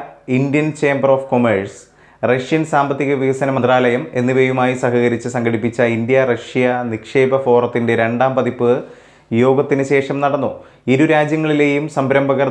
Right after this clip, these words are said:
ധനകാര്യ സ്ഥാപനങ്ങൾ, ഉദ്യോഗസ്ഥർ എന്നിവരുൾപ്പെടെ പങ്കെടുത്തു. നിക്ഷേപവും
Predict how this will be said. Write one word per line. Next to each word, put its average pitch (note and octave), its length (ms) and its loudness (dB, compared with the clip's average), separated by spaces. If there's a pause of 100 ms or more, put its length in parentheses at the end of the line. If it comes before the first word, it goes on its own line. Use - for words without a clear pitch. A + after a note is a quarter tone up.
ധനകാര്യ C#3 480 2
സ്ഥാപനങ്ങൾ, B2+ 540 0 (160)
ഉദ്യോഗസ്ഥർ C3 540 0
എന്നിവരുൾപ്പെടെ A#2+ 640 2 (120)
പങ്കെടുത്തു. A#2+ 420 -2 (340)
നിക്ഷേപവും E3 640 2